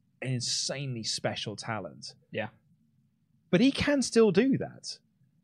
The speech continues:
Speaker 1: because he's got his comedy career that he was doing as well. And he is a guy, it's not like,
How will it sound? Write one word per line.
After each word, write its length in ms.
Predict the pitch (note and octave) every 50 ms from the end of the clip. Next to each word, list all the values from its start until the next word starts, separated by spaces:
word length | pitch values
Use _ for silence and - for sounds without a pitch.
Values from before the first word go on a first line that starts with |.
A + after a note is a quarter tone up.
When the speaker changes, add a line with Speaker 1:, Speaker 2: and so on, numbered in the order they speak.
| _ _ _
Speaker 1:
because 240 | - E3+ - F#3+ D#3+
he's 140 | F3+ F#3 -
got 160 | - F3+ F#3
his 120 | A#3 B3+ A#3+
comedy 360 | - - G#3+ F#3+ G3 F#3+ F3+
career 360 | - - F3 C#3+ A#2+ G#2+ A2+ A#2
that 80 | B2
he 80 | A#2+ A2
was 160 | A2 A2 G#2
doing 340 | - G#2+ G2+ G#2 G#2+ A2+ B2+
as 140 | C3 C3 C3
well. 300 | F2+ D2+ D2+ G#2+ D3 D#3+ - _ _ _ _ _ _ _ _ _ _ _ _ _ _ _ _ _ -
And 320 | D3 D3+ D3+ D3+ D3+ C3 C3+ -
he 260 | B2+ A#2 D3+ E3+ G#3
is 100 | G3+ D#3
a 40 | D#3
guy, 240 | C3+ C#3+ C#3 F3+ G3+
it's 300 | D3 A#2 B2 C3+ - -
not 280 | C#3+ D3+ G3 A#3 - B2
like, 400 | C3 C3+ E3 D#3 B2 - -